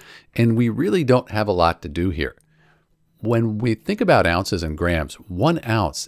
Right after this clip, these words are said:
is equal to twenty-eight point three five grams. This is rounded just a little bit, but twenty-eight point three five grams in one ounce.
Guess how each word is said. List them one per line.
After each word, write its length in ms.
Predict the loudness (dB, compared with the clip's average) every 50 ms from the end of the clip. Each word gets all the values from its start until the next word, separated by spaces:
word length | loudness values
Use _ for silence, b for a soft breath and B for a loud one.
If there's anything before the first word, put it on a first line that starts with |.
| -8 -6
is 240 | -6 -6 -6 -8 -6 -4
equal 260 | -4 -2 -2 -2 -4
to 100 | -4 -4
twenty-eight 760 | -8 -12 -12 -6 -4 -2 0 0 2 2 0 0 -2 _ _
point 300 | -10 -6 -4 -4 -6 -6 _ _ -14
three 300 | -8 -6 -6 -4 -6 -6 -8 _ 2
five 420 | 2 4 4 4 2 -2 -4 -6
grams. 420 | -4 -4 -2 -2 -2 -4 -8 -12
This 140 | -12 -8 -6
is 100 | -6 -4
rounded 380 | -2 0 0 0 -2 -4 -8 -6
just 220 | -6 -6 -6 -6
a 60 | -6
little 200 | -4 -4 -4 -4
bit, 240 | -4 -6 -8 -8 -8
but 180 | -14 -14 -14 -16 -16
twenty-eight 500 | -8 -6 -4 0 0 0 0 0 _ -6
point 220 | -8 -6 -6 -6
three 160 | -6 -8 -6
five 280 | -2 0 2 2 0 -2
grams 360 | -6 -6 -6 -6 -6 -6 -8
in 180 | -8 -8 -6 -4
one 220 | -4 -2 0 2
ounce. 320 | 0 0 0 -4 -8 -18